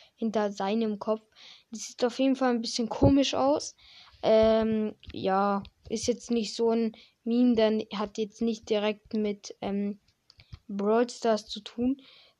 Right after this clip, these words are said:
Der, ähm, ja, den Meme seht ihr ja auch auf dem Folgenbild.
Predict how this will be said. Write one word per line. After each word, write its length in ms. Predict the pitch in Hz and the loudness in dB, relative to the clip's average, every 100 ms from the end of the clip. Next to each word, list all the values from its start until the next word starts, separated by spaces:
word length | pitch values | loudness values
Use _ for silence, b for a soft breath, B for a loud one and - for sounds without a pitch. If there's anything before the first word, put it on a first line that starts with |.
| - | 2
Der, 300 | 233 233 - | 4 4 0
ähm, 240 | - 220 214 | -2 -2 0
ja, 200 | 208 208 | 0 -2
den 320 | 208 233 233 | 0 0 2
Meme 240 | 240 247 233 | 4 2 2
seht 240 | 247 240 | -2 0
ihr 100 | 233 | 0
ja 220 | 214 214 | 2 0
auch 180 | 202 208 | -2 -2
auf 160 | 208 - | -6 -6
dem 160 | 208 | -8
Folgenbild. 800 | 202 247 233 240 233 233 233 233 | -6 -2 0 0 2 4 4 2